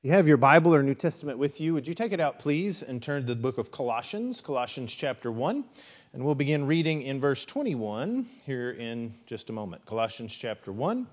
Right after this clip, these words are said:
and verse twenty-one. Uh, thank you, Dave, for leading us in those songs. They go perfectly with the lesson this evening, and thank you for participating in our worship to God. We'll be in Colossians chapter one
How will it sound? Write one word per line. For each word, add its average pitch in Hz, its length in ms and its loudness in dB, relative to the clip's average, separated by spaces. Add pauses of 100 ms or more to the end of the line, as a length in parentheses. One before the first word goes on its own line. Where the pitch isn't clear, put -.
(340)
and 110 120 -10
verse 123 380 -4
twenty-one. 160 680 -4 (1080)
Uh, 104 280 -6 (180)
thank 160 200 -4
you, 143 40 -6
Dave, 139 320 0
for 147 100 -6
leading 139 240 -2
us 139 200 -6
in 135 160 -4
those 127 200 -2
songs. 151 400 -2
They 147 120 -4
go 131 100 0
perfectly 151 540 0
with 147 260 0
the 135 80 -2
lesson 135 400 0
this 113 180 -6
evening, 180 440 -2 (100)
and 113 180 -12
thank 139 320 -10
you 156 300 -4
for 107 180 -12
participating 143 960 -2
in 139 300 -6
our 120 180 2
worship 131 440 -2
to 120 80 -8
God. 180 400 4 (1200)
We'll 170 120 6
be 202 120 10
in 190 80 6
Colossians 180 560 8
chapter 180 340 4
one 220 360 4